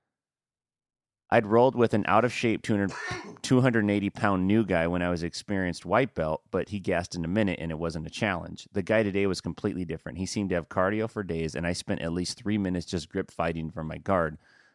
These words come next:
When he did get his grips, there wasn't much I could do from stop, to stop him from breaking my guard. Thankfully, I was able to re-guard right after and eventually finish with a triangle from guard. Whoa, he surprised us.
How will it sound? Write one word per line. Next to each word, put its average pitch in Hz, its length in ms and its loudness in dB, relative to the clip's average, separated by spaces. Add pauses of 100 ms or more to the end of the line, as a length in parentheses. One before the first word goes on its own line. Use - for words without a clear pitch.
(120)
When 101 160 4
he 104 80 4
did 113 260 2
get 123 120 2
his 113 120 2
grips, 90 300 -2
there 90 100 0
wasn't 90 240 0
much 87 220 -2
I 82 60 -2
could 78 200 -10
do 85 200 -2
from 78 140 -8
stop, 82 360 -4 (100)
to 90 100 -6
stop 87 280 -2
him 80 80 -8
from 78 100 -10
breaking 80 300 -6
my 76 100 -10
guard. 110 300 2
Thankfully, 104 440 -2
I 85 60 -2
was 82 140 -4
able 82 180 -2
to 80 140 -8
re-guard 80 500 -4
right 90 220 -2
after 80 260 -6
and 85 160 -6
eventually 87 380 -6
finish 90 340 -6
with 80 120 -8
a 80 40 -8
triangle 120 460 0
from 82 240 -6
guard. 101 320 4
Whoa, 120 380 6
he 90 60 2
surprised 101 540 0
us. 78 240 -6